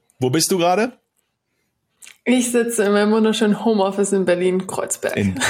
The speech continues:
Speaker 1: ah, cool. Svenja, bevor wir, ähm, ins Thema einsteigen und bevor ich auch die Geschichte erzähle, wie wir uns kennengelernt haben, vielleicht bist du noch mal so lieb und, ähm, stellst dich den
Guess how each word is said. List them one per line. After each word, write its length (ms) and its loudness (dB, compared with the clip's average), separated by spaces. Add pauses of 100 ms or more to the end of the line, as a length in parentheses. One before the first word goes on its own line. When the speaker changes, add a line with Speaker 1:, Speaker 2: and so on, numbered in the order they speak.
(280)
Speaker 1:
ah, 180 -2 (120)
cool. 160 -2 (1300)
Svenja, 320 2
bevor 360 0
wir, 400 4
ähm, 580 2 (160)
ins 180 0
Thema 300 2
einsteigen 720 0
und 80 -2
bevor 320 2
ich 120 2
auch 60 2
die 100 -2
Geschichte 360 -2
erzähle, 340 0
wie 80 2
wir 140 2
uns 100 -2
kennengelernt 520 0
haben, 520 -2
vielleicht 280 -2
bist 140 -2
du 40 -4
noch 100 -2
mal 140 0
so 100 -2
lieb 300 -2
und, 360 -2
ähm, 480 0
stellst 320 -4
dich 120 -8
den 320 -2